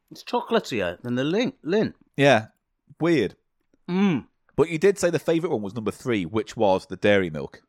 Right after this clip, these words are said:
Speaker 2: So you, in many respects, you did kind of get the Dairy Milk,
Speaker 1: Yeah,
Speaker 2: weirdly,
Speaker 1: yeah,
Speaker 2: in a backwards
Speaker 1: yeah, yeah.
Speaker 2: way.
Speaker 1: Yeah.
Speaker 2: So there you go.
Speaker 1: That was a lot harder than I, I expected, Paul.
Speaker 2: But interesting
Speaker 1: And I'm very
Speaker 2: results.
Speaker 1: surprised by the, the, the low quality of that Lindt.
Speaker 2: I wonder if I'd left the Lindt out,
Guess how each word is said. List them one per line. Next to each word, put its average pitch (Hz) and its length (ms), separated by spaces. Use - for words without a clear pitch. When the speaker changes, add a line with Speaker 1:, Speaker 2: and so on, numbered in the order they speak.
Speaker 2:
So - 120
you, 120 140
in 135 140
many 151 200
respects, 131 400
you 117 60
did 139 320
kind 139 320
of 131 120
get 120 220
the 123 80
Dairy 110 380
Milk, 151 220
Speaker 1:
Yeah, 156 100
Speaker 2:
weirdly, 117 280
Speaker 1:
yeah, - 40
Speaker 2:
in 117 60
a 98 40
backwards 113 380
Speaker 1:
yeah, 98 60
yeah. 101 60
Speaker 2:
way. 139 120
Speaker 1:
Yeah. 110 140
Speaker 2:
So - 100
there 277 120
you 233 120
go. 262 240
Speaker 1:
That - 140
was - 80
a 180 60
lot 202 200
harder 180 320
than 147 160
I, 143 240
I 131 220
expected, 127 560
Paul. 104 220
Speaker 2:
But 135 360
interesting 170 500
Speaker 1:
And - 20
I'm 180 60
very 214 140
Speaker 2:
results. - 220
Speaker 1:
surprised 131 560
by 107 200
the, 104 280
the, 110 100
the 120 200
low 123 380
quality 120 480
of 90 100
that 92 140
Lindt. 98 340
Speaker 2:
I 170 80
wonder 269 300
if 208 180
I'd 190 160
left 165 260
the 147 80
Lindt 131 300
out, 90 400